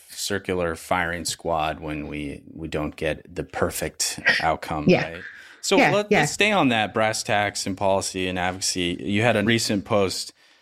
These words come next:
Speaker 1: "Twenty-one wins for energy efficiency in twenty twenty-one." It's been a very busy legislative environment.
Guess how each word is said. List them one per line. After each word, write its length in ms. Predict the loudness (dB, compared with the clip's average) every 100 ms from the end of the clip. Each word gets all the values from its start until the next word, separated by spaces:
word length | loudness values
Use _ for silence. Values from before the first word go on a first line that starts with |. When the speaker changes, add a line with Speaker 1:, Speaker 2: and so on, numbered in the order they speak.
| _ -12
Speaker 1:
"Twenty-one 560 | 2 4 6 6 4 4
wins 280 | 4 2
for 160 | 0 2
energy 340 | 2 2 2
efficiency 640 | 0 2 0 0 0 0 0
in 140 | 0
twenty 300 | -2 0 0
twenty-one." 420 | 0 0 4 4
It's 140 | 2 0
been 100 | 0
a 60 |
very 240 | 2 2 2
busy 600 | 0 0 0 -2 -4 -6
legislative 920 | -2 0 2 0 0 2 0 -2 -8 -6
environment. 840 | -4 2 4 4 0 -4 -6 -10